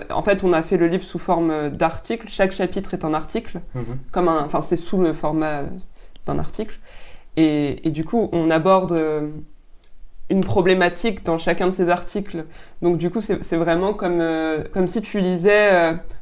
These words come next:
Speaker 1: plusieurs articles sur un site sur la même thématique, sauf qu'il y a un lien entre chacun des articles qui t'amène, euh, qui fait, enfin, qui construit le livre en fait,
Speaker 2: Mm.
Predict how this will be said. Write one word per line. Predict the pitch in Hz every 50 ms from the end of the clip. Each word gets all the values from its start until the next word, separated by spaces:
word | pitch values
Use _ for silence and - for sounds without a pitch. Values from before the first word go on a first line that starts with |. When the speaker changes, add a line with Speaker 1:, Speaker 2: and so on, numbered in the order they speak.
| - -
Speaker 1:
plusieurs | - 226 214 190 214 226 220 214 220
articles | 208 202 - - - 240 214 214 196
sur | 196 202 185 175
un | 175 175
site | - - 247 220 -
sur | - - 202 185
la | 170
même | 165 165 170 180
thématique, | 175 - 175 170 165 165 - 226 233 226 -
sauf | - 220 202 -
qu'il | - 185
y | 160 170
a | 165
un | 165 175
lien | 185 190 220 226 220
entre | 208 196 190 - 175 165
chacun | 165 - 175 185 180 170
des | 165 156
articles | 165 160 - - 220 220 202 - - - - - - - - -
qui | - -
t'amène, | - 185 165 175 185 196 190 180
euh, | 165 165 156
qui | 156 - 175
fait, | - 190 185 175 175 165
enfin, | 170 151 151 151
qui | - - 151 147 -
construit | - - 180 175 - - 196 185
le | 175
livre | 180 185 175 156 156 156
en | 147
fait, | - - 143 - - -
Speaker 2:
Mm. | 123 123 120 117